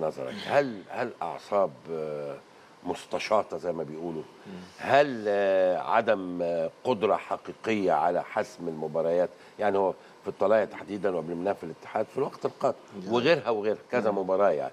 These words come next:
Speaker 2: مم.
Speaker 1: من وجهة نظرك تبرير هذه الظاهرة؟
Speaker 2: ال-، الحاجة الواضحة قوي حتة ال-،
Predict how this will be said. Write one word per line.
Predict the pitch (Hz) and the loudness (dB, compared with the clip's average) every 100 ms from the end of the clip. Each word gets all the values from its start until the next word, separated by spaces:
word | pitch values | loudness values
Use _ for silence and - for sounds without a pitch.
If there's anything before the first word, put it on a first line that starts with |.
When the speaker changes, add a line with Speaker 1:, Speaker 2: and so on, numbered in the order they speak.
| - | -8
Speaker 2:
مم. | 95 92 | -12 -4
Speaker 1:
من | 127 | 2
وجهة | 165 151 147 | 2 2 0
نظرك | 143 127 - | 0 0 0
تبرير | 113 92 131 95 | -4 0 0 0
هذه | 87 87 | -2 -4
الظاهرة؟ | 78 69 65 - - - - - | -4 -10 -12 -16 -18 -20 -18 -10
Speaker 2:
ال-، | 120 120 127 117 117 | -6 -2 0 2 0
الحاجة | 110 160 175 | 0 2 6
الواضحة | 165 180 - | 6 4 0
قوي | 156 175 | 2 2
حتة | 165 165 143 | 0 -2 -2
ال-، | 147 127 | -2 -4